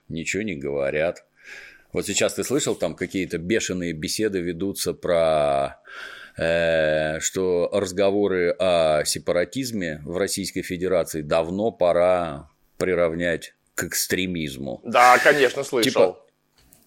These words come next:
Speaker 1: типа выступ-, помнишь, у нас там дурачок один был, забыл фамилию, который ратовал за отсоединение Санкт-Петербурга и Ленинградской области от России.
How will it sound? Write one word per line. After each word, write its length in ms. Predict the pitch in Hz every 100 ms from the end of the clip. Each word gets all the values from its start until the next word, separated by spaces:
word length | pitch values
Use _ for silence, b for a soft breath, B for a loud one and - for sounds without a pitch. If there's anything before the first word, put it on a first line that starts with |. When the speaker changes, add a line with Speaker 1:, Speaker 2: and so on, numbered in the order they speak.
| _ _ -
Speaker 1:
типа 280 | 135 - 123
выступ-, 400 | 175 - 104 -
помнишь, 260 | 165 139
у 40 | 98
нас 140 | 87
там 320 | 80 76 80 90
дурачок 460 | 113 117 120 92
один 260 | 85 85 90
был, 180 | 117 82
забыл 340 | 85 87 85
фамилию, 560 | 73 90 95 87 78 73
который 580 | 85 82 85 73 69 -
ратовал 680 | - 107 120 113 95 92 90
за 360 | 90 104 90 85
отсоединение 920 | 107 - 110 107 107 113 101 92 85
Санкт-Петербурга 920 | - 101 - 95 87 95 95 92 82
и 80 | 87
Ленинградской 680 | 95 95 95 90 85 - 87
области 420 | 104 101 95 - 82
от 220 | 80 87
России. 720 | 87 85 - 76 57 57